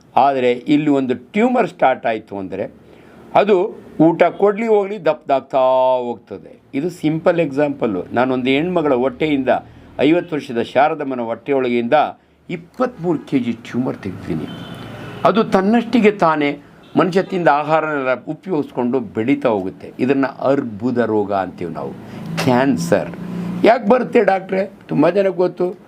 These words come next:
"ಡಾಕ್ಟ್ರೇ, ಸ್ಮೋಕ್ ಮಾಡಿದ್ರೆ ಲಂಗ್ ಕ್ಯಾನ್ಸರ್ ಅಂತೆ." ಹೌದಾ? ನಿಜ. ದಿ-, ಕೆಲವು ಕಾರಣಗಳು ನಮಗೆ ಚೆನ್ನಾಗಿ ಗೊತ್ತಿದೆ. ಸ್ಮೋಕ್ ಮಾಡಬೇಡ, ಅದಕ್ಕೆ ನೀವು ಸಿಗರೆಟ್ ಪ್ಯಾಕ್ ಮೇಲೆ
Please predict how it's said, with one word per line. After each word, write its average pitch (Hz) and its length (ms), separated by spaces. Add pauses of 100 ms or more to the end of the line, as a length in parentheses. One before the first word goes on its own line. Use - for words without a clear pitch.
(260)
"ಡಾಕ್ಟ್ರೇ, 165 240
ಸ್ಮೋಕ್ 175 380
ಮಾಡಿದ್ರೆ 160 320
ಲಂಗ್ 156 200
ಕ್ಯಾನ್ಸರ್ 151 360
ಅಂತೆ." 147 360 (280)
ಹೌದಾ? 110 360 (180)
ನಿಜ. 104 220 (920)
ದಿ-, 160 160
ಕೆಲವು 233 380
ಕಾರಣಗಳು 202 500
ನಮಗೆ 151 260
ಚೆನ್ನಾಗಿ 175 500
ಗೊತ್ತಿದೆ. 110 400 (200)
ಸ್ಮೋಕ್ 147 320
ಮಾಡಬೇಡ, 156 280
ಅದಕ್ಕೆ 151 460
ನೀವು 151 360 (320)
ಸಿಗರೆಟ್ 165 380
ಪ್ಯಾಕ್ 156 280
ಮೇಲೆ 131 300